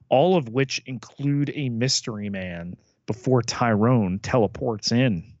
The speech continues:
Tandy and Tyrone argue about their connection. She remembers the mystery man is Peter Scarborough. Tyrone has seen him before in her fears.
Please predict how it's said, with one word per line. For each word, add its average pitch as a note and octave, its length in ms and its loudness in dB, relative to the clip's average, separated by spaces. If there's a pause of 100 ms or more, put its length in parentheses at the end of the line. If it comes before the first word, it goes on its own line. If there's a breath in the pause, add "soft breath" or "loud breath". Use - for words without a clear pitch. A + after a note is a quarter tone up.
(920 loud breath)
Tandy E3+ 440 4
and D#3+ 100 2
Tyrone C#3+ 600 2
argue C3 380 0
about B2 280 0
their A#2+ 140 -2
connection. B2 600 -4 (480 loud breath)
She F#3+ 240 2
remembers E3 840 2
the B2 100 -6
mystery A#2 680 -4
man A2 580 0
is B2+ 580 4 (140)
Peter E3+ 480 4
Scarborough. B2 1080 0 (920)
Tyrone C#3+ 440 4
has D3 120 0
seen E3+ 240 0
him C#3+ 180 2
before C3 480 0
in C3+ 140 -6
her A#2+ 200 -2
fears. A#2+ 720 -4